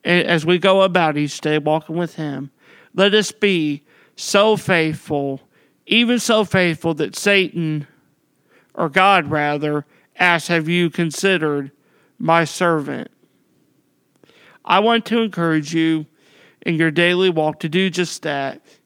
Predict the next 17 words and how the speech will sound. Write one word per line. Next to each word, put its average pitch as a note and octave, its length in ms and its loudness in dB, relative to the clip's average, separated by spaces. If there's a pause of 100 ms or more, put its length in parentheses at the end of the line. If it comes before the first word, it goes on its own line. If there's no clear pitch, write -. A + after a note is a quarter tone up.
and E3 140 -4
you D3+ 440 0 (220)
will D#3 140 -2
be D#3 200 0
truly D#3+ 440 -2
blessed. D3 680 -8 (680)
I E3+ 80 2
want F3 200 4
to E3+ 40 -2
thank G3 260 0
you G#3 80 -2
for G#3 160 0
listening D3 600 -2
this D3 220 -8
morning D3+ 360 0
and C#3+ 200 -2
pray D#3 500 0